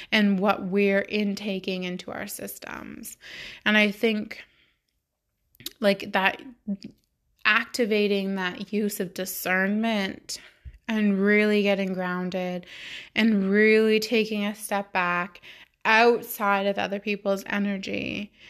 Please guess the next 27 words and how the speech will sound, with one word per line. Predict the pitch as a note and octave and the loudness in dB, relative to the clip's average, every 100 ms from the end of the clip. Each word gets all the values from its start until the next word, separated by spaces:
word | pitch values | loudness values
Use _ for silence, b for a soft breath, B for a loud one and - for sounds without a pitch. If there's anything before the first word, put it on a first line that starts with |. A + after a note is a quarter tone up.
| B B B - | B B B -8
connecting | - A#3 A3+ A#3 - B3 | 0 4 4 4 0 0
into | A#3 A3 A#3 | 0 0 2
our | G#3 | 2
heart | G#3 - F#3 F3+ | 2 -2 -4 -6
space, | - F#3+ G#3 - _ | -10 -8 -8 -12 _
doing | - B3 C4 B3 | -2 2 4 4
our | A#3 G#3 | 2 0
own | - G#3 G3 | -2 -4 -4
healing | G3+ - G3+ G3 - | -6 -4 -4 -4 -8
so | G#3+ A3+ G#3+ | -6 -2 0
we | F#3+ F3+ G3 A#3 A#3 A#3 A#3 A3+ A3 B B B B B | -2 -2 0 2 4 4 2 -2 -6 B B B B B
can | - A3 G#3+ G#3 G3+ | -8 -2 2 4 4
make | G3+ G3 F#3+ - | 2 0 -4 -6
the | - | -4
choices | G3+ - G#3 G3 G3+ F#3+ | -4 -2 0 0 -2 -6
that | G3+ F#3+ G3+ | -2 -2 -2
we | F3+ F3+ F#3 A3 A3+ A3+ A#3 A3+ - B - | -4 -4 0 2 4 4 4 0 -4 B -6
need | G3 G3+ G3 F#3 | -4 -2 -4 -6
to | - | -6
make | G3 F3+ F3 F3 - B B B | -4 -4 -4 -6 -10 B B B
for | - A3 - | -6 -4 -2
us, | - - G#3+ - - - - b b _ _ _ - | -4 -4 -6 -12 -14 -16 -20 b b _ _ _ 0
ourselves, | G#3 G#3 - - G1+ G1+ - - _ _ _ B B B B | 0 0 -6 -8 -8 -14 -20 -20 _ _ _ B B B B
in | - G#3 | 0 2
a | |
very | G3 G3+ G3 G3 | 4 6 6 4
loving, | G3 F#3+ G3 F#3+ G3+ G3 | 2 2 2 2 0 0